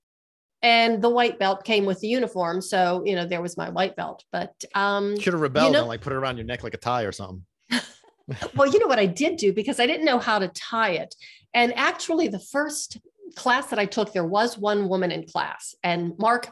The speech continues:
Speaker 1: my teacher, had told me that we were gonna be great friends, um, because, you know, she was also a dancer.
Speaker 2: Mm-hmm.
Speaker 1: And she had just tested for her yellow belt. And she says,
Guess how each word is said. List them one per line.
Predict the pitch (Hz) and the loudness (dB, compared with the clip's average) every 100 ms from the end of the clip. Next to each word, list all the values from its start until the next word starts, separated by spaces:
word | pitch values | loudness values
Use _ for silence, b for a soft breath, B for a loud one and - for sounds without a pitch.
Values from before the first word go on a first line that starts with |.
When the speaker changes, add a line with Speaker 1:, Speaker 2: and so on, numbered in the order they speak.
| - | -4
Speaker 1:
my | 190 | -2
teacher, | 180 247 220 180 | -2 -4 -6 -6
had | 175 | -6
told | 175 214 190 | -2 0 0
me | |
that | 170 175 | -2 0
we | 220 | 0
were | 208 | 0
gonna | 196 175 | -2 -4
be | 180 | -6
great | 175 190 180 - | -4 -2 -2 -6
friends, | 180 151 - - - B B B B B | -8 -8 -10 -20 -20 B B B B B
um, | 208 202 196 | 2 4 2
because, | 208 214 226 208 202 | 0 2 4 4 4
you | 196 | 0
know, | |
she | 180 - | 0 0
was | 185 180 | 0 0
also | 156 156 202 | -4 -2 -2
a | 208 | 0
dancer. | 285 494 - - - - _ _ _ 104 | -2 -2 -4 -10 -16 -20 _ _ _ -8
Speaker 2:
Mm-hmm. | 135 147 - _ _ _ _ - | -6 -8 -12 _ _ _ _ 0
Speaker 1:
And | 233 220 214 208 | 4 4 4 2
she | - 202 196 | 0 2 2
had | 214 185 | 2 0
just | 196 190 202 - - _ | 0 0 -2 -8 -14 _
tested | - 214 220 - 208 220 | -2 -2 -2 0 0 2
for | - 202 | 0 0
her | 202 | 2
yellow | 196 147 160 170 | 2 2 0 -2
belt. | 156 151 220 - - B B B B - | 0 0 -2 -6 -20 B B B B 0
And | 214 214 | 2 2
she | 214 214 | 0 -2
says, | 214 | -4